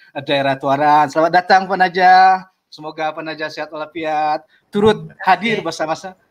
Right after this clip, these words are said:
Speaker 1: ya, turut hadir bersama-sama kita pada petang ini, Tuan Rizdi Lina, selaku Timbalan P P D Sektor Pembelajaran, rakan-rakan Timbalan P P D daripada Pejabat Pendidikan Daerah Tuaran, dan yang kita alu-alukan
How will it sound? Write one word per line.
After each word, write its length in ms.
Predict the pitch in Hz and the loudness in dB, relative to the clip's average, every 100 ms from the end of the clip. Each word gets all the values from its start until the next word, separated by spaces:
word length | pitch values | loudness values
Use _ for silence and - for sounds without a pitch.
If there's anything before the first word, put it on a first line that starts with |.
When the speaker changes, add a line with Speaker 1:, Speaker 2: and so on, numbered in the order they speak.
| - | -8
Speaker 1:
ya, 320 | 160 147 139 | -4 -2 -2
turut 160 | 156 180 | -4 0
hadir 320 | 170 185 196 | 0 2 -2
bersama-sama 480 | 180 180 170 180 160 | -2 -4 -2 0 -2
kita 320 | 185 185 175 | -2 0 2
pada 160 | 170 | 2
petang 240 | 156 - 165 | -2 -2 -2
ini, 400 | 156 175 180 175 | -2 -4 -6 -6
Tuan 240 | 170 143 | -6 -6
Rizdi 320 | 151 170 190 | -6 -12 -8
Lina, 480 | 214 180 156 156 330 _ _ _ _ | -6 -4 -4 -4 -6 _ _ _ _
selaku 480 | - 156 147 185 180 | -2 -2 0 0 0
Timbalan 400 | 185 175 196 196 | 0 2 4 2
P 100 | 196 | 0
P 140 | 185 | -4
D 240 | 175 185 180 | -4 -4 -4
Sektor 400 | 196 185 202 185 | -6 -4 -2 -2
Pembelajaran, 1040 | 180 170 165 165 170 175 165 170 175 190 208 _ _ _ | -4 -2 0 2 2 4 4 6 4 0 -12 _ _ _
rakan-rakan 720 | 131 135 160 165 175 220 226 | -4 -2 2 0 2 0 0
Timbalan 400 | 220 185 190 180 | -2 -2 0 0
P 80 | 196 | -4
P 60 | 214 180 | -8 -6
D 40 | 220 202 | -4 -4
daripada 400 | 151 147 147 151 | -4 -4 -2 -2
Pejabat 560 | 147 143 147 160 160 - | -4 -4 -4 -2 -4 -6
Pendidikan 720 | 160 143 143 147 156 143 147 | -12 -10 -8 -4 -4 -4 -8
Daerah 320 | 135 139 143 | -6 -4 -4
Tuaran, 400 | 143 160 170 160 | -2 -2 0 0
dan 160 | 170 170 | 0 -2
yang 160 | 175 | -2
kita 240 | 165 190 190 | -4 -6 -2
alu-alukan 720 | 202 233 262 294 262 220 143 | 0 2 0 0 2 2 0